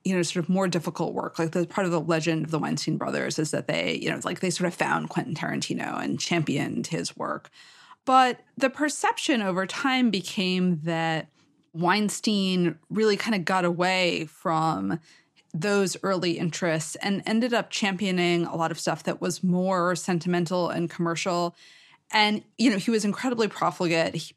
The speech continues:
but he had a very sort of mixed hit rate. And in fact, you know, his brother Bob Weinstein's, um, horror line was what kept the Weinstein enterprise kind of afloat. And so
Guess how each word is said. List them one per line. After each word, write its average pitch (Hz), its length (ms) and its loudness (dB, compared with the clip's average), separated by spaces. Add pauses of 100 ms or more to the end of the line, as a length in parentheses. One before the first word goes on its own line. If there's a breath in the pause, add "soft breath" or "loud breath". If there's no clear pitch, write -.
but 208 140 2
he 214 140 0
had 285 260 2
a 190 60 2
very 196 360 2
sort - 140 -6
of 156 60 -2
mixed 175 460 0
hit - 220 -4
rate. 170 400 -4 (520 loud breath)
And 202 180 4
in 196 140 0
fact, 196 520 0
you 214 60 -2
know, 196 100 0
his 170 140 0
brother 170 240 0
Bob 220 460 2
Weinstein's, 175 920 0
um, 156 480 -2
horror 302 500 4
line 156 580 -4 (420 soft breath)
was 196 300 2
what 180 360 0
kept 180 380 -2
the 180 80 0
Weinstein 170 400 0
enterprise 160 480 -2
kind 170 220 0
of 170 80 -4
afloat. - 560 -10 (520 loud breath)
And 247 280 2
so 247 640 0